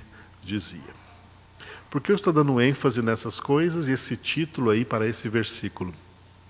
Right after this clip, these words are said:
Porque o que estava acontecendo ali,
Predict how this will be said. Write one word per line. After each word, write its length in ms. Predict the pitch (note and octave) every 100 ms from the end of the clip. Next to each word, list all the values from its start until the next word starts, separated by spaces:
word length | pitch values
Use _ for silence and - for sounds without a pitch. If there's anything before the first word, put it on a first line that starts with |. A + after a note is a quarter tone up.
| - - - - - -
Porque 500 | E3 E3+ D3 A#2+ G#2 - - - - - - - -
o 100 | A#2
que 140 | - A#2
estava 640 | - - D#3 F3 E3 F#3
acontecendo 1120 | C#3 - C#3 C#3 C#3 C3+ - G#2 F#2+ F2+ F#2+ -
ali, 480 | C3 A#2 G#2+ G#2